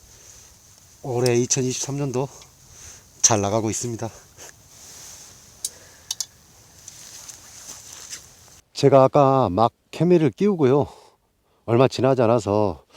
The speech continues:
확실히 붕어가 물었다는 그 입질을 두 번을 받았거든요. 어, 그런데 제가 지렁이를 그 바늘에서 꼬리를 상당히 많이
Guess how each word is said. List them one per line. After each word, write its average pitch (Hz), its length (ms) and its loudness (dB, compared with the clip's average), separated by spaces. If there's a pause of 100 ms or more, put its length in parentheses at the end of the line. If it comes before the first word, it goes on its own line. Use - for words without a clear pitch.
(300)
확실히 - 580 0
붕어가 135 380 2
물었다는 101 760 0 (100)
그 107 140 -10
입질을 113 360 0
두 - 120 -14
번을 127 220 4
받았거든요. 101 580 -2 (800)
어, 95 160 -8
그런데 123 260 2
제가 113 220 0
지렁이를 117 800 4 (1400)
그 95 360 -8 (160)
바늘에서 127 580 4 (160)
꼬리를 139 520 0
상당히 175 440 0
많이 107 680 2